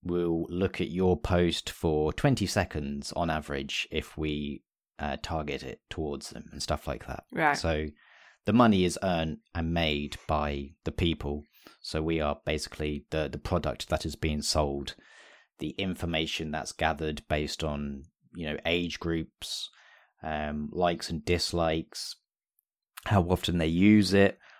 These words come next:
Speaker 1: when they use it, peak times, um, what the reported, um, feedback is in terms of clicks and analytics. Anybody that's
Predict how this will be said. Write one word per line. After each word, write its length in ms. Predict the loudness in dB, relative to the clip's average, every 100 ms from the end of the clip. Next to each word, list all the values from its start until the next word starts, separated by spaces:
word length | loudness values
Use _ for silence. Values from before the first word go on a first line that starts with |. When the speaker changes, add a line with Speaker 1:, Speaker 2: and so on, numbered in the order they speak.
| _
Speaker 1:
when 220 | 2 4 4
they 100 | 4
use 400 | 4 4 2 2
it, 240 | 0 0
peak 340 | 0 0 -2
times, 920 | -2 2 2 4 2 2 0 -2 -8 -8 -6
um, 600 | -2 -2 -2 -4 -8 -12 _ _
what 400 | -10 -2 -2 -2
the 240 | -6 -6 -6
reported, 800 | -8 -4 -4 -4 -6 -6 -6 -12 _ _ _ _
um, 480 | -12 -10 -8 -12 -16 _
feedback 640 | 2 2 4 0 0 2
is 260 | 2 2 -2
in 120 | -4
terms 340 | -4 -4 -2
of 320 | -2 -4 -8 -12
clicks 400 | -2 -2 -2 -4
and 100 | -2
analytics. 800 | 0 0 -2 -2 -4 -4 -4 -4 -4 _ -20 -20 -20 -4
Anybody 320 | 4 4 4 2
that's 240 | 0